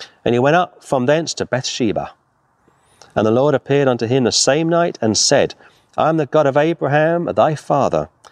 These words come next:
Fear not, for I am with thee, and will bless thee and multiply thy seed as my servant Abraham's sake."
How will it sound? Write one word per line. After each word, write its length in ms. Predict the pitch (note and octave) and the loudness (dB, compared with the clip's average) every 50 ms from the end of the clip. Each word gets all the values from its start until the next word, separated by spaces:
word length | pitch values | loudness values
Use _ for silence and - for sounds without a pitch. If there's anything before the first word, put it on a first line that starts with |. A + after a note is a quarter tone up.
| _ _ _ _ | _ _ _ _
Fear 320 | - - - D#3 D#3 D3+ | -6 -2 0 2 2 2
not, 420 | E3+ F#3 F3 - - - - - - _ _ _ _ _ _ _ | 0 0 -2 -4 -8 -8 -8 -8 -10 _ _ _ _ _ _ _
for 160 | - - B2 | -4 0 0
I 80 | C#3+ F3+ | 2 2
am 180 | E3 A2 F2+ F#2+ | 0 0 0 0
with 220 | B2 C#3 B2+ - | -2 -2 -2 -6
thee, 200 | - D2+ C#2+ D2 - _ _ _ _ _ _ _ _ _ _ _ _ _ - - | -8 -10 -10 -10 -12 _ _ _ _ _ _ _ _ _ _ _ _ _ -6 -2
and 140 | - A2 G#2 | 0 0 0
will 80 | F2+ | 0
bless 320 | - - A#2+ C3+ A#2+ - - | 0 0 0 0 0 -2 -4
thee 200 | - C3 C3+ C3+ | -2 -2 0 0
and 140 | F2 F#2 F#2+ | 0 0 0
multiply 440 | G#2+ B2+ C#3 C3+ - - B2+ B2+ | 0 0 0 -2 -4 -2 0 0
thy 80 | A2 G#2 | 0 0
seed 540 | G#2+ - - - C#3 C#3+ C#3+ C#3+ D3 C#3 - _ _ _ _ _ _ _ _ - - - | -2 -2 -2 -2 -2 -2 -2 -2 -4 -6 -8 _ _ _ _ _ _ _ _ -20 -12 -6
as 180 | - F2+ F2+ - | -4 -4 -2 0
my 120 | F#2 F2+ | -2 -2
servant 580 | F#2 - - A#2 A2+ A#2 A#2 B2 B2 A#2+ - - _ - | -2 -2 0 0 2 2 2 0 0 -2 -4 -8 _ 0
Abraham's 680 | G#2 A2+ A#2 A2 A2+ G2+ A2 A2+ A2+ A2 A2 A2 G#2 - | 0 2 2 2 0 0 0 0 0 0 0 0 -2 -2
sake." 480 | - - - A2 F#2 D#2+ - - - | -2 0 0 0 0 -2 -4 -6 -12